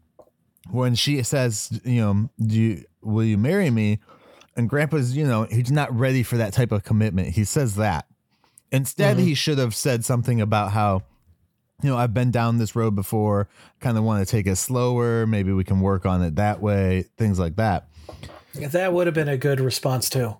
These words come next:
Speaker 1: Rather than the whole, "I'm not ready for that type of commitment," when we know with past things that Grandpa said, at least in the sixties one for sure, that
Speaker 2: Yeah.
Speaker 1: he was married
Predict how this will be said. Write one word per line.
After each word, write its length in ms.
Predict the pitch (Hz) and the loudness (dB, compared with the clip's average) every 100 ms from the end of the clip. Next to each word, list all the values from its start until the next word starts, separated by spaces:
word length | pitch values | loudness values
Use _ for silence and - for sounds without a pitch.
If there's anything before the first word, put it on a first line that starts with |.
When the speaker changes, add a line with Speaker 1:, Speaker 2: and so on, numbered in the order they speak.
| _ _ _ _ _ | _ _ _ _ _
Speaker 1:
Rather 400 | 113 123 123 123 | -4 0 2 0
than 240 | 120 120 117 | 0 0 2
the 100 | 107 | 2
whole, 240 | 120 110 | 2 2
"I'm 140 | 107 117 | 2 0
not 180 | 110 | 0
ready 160 | 113 110 | 0 0
for 140 | - | 0
that 160 | 107 95 | 0 0
type 180 | 110 92 | 0 -2
of 60 | |
commitment," 520 | - 135 165 113 117 110 | -4 -2 0 0 -2 0
when 200 | 113 113 | 0 2
we 100 | 110 | 2
know 640 | 127 185 175 139 135 123 _ _ - | 2 2 0 0 -2 -4 _ _ -2
with 220 | 110 - | -2 -2
past 420 | - 127 117 - | -2 0 0 -2
things 260 | 123 113 104 | 0 0 0
that 120 | 104 | 0
Grandpa 380 | 90 107 95 87 | 0 0 0 -2
said, 540 | - 135 104 90 98 - - - _ _ - | -2 0 0 0 -2 -6 -12 -20 _ _ -6
at 80 | |
least 240 | 175 190 - | -2 0 2
in 80 | 117 | 0
the 80 | |
sixties 520 | 101 117 101 101 87 92 | 0 -2 -2 -2 0 2
one 160 | 85 | 0
for 140 | - 87 | 0 -2
sure, 320 | 101 87 90 - _ - - _ | 0 0 0 -4 _ -20 -20 _
that 460 | 107 123 113 104 - | -4 -2 0 -2 -4
Speaker 2:
Yeah. 260 | 139 110 101 | -4 -4 -2
Speaker 1:
he 200 | 107 123 | 0 2
was 340 | 107 113 113 104 | 2 2 2 2
married 560 | 110 104 92 90 90 | 2 2 2 2 0